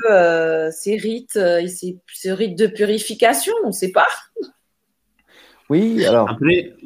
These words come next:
Speaker 3: pour moi, euh, voilà, j'ai, j'ai un peu de mal avec la, cette partie du passage, je reconnais, parce que <laughs> là, comme tu disais, là, on voit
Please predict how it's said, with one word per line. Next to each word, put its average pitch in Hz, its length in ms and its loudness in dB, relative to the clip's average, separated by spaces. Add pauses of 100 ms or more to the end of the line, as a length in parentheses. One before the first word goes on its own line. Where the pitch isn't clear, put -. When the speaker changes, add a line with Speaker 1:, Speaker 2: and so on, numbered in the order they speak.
(120)
Speaker 3:
pour 131 120 -2
moi, 143 520 -2
euh, 87 840 -6 (880)
voilà, 117 260 0
j'ai, 104 160 -2
j'ai 110 140 -2
un 143 60 -2
peu 170 120 -2
de 160 80 0
mal 131 220 4
avec 92 220 -2
la, 85 280 -4
cette - 180 -6
partie 104 240 -2
du 90 120 -6
passage, 90 520 -6
je 87 200 -6
reconnais, 92 480 0
parce - 240 -12
que - 100 -6
<laughs> - 1200 -6
là, 135 200 4
comme 160 200 4
tu 127 100 4
disais, 110 240 2
là, 151 220 2
on 98 140 0
voit 120 380 0